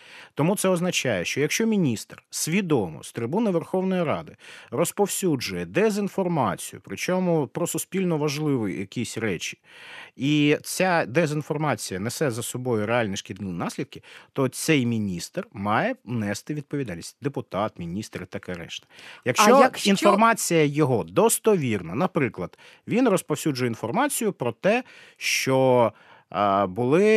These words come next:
Speaker 1: якісь маніпуляції з певними там документами, з певними грошима. І ця інформація підтверджується, можливо, не судовим вироком, як зараз починають казати, що немає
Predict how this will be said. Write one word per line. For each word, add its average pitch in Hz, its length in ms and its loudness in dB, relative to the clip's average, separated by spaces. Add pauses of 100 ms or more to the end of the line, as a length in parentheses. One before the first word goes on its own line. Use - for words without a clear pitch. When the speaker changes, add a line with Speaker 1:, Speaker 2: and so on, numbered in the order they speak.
(120)
Speaker 1:
якісь 143 640 -2
маніпуляції 151 1120 2
з 139 580 2
певними 131 1040 2
там 113 300 0
документами, 101 880 -2
з - 80 -8
певними 139 480 0
грошима. 107 760 -4 (280)
І 117 80 -6
ця 226 120 0
інформація 233 520 0
підтверджується, 113 600 -2
можливо, 165 560 2
не 180 180 2
судовим 139 560 0
вироком, 104 460 -4 (300)
як 156 240 0
зараз 156 340 2
починають 147 480 -2
казати, 135 380 -2
що - 180 -4
немає 139 460 2